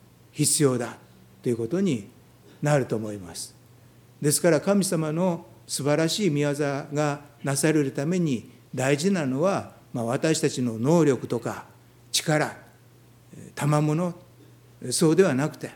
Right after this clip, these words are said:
神様が実は私たちに、えー、働いてくださり、ご自身の救いをなしてくださる。イエス様が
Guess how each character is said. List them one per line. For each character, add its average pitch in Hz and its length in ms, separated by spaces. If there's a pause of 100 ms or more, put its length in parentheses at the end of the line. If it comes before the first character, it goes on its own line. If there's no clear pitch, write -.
(580)
神 220 240
様 190 240
が 226 140
実 135 320
は 214 260 (720)
私 135 360
た 123 100
ち - 120
に、 135 500 (360)
え - 380
ー、 - 20
働 180 380
い 175 40
て 143 100
く 123 100
だ 110 140
さ 107 160 (600)
り、 127 100
ご 131 120
自 127 320
身 107 140
の 190 280 (160)
救 - 320
い - 20
を 131 100
な 139 160
し 151 60
て 123 100
く 113 100
だ 101 120
さ - 120
る。 - 60 (1400)
イ 151 80
エ 202 80
ス 202 80
様 151 200
が 113 240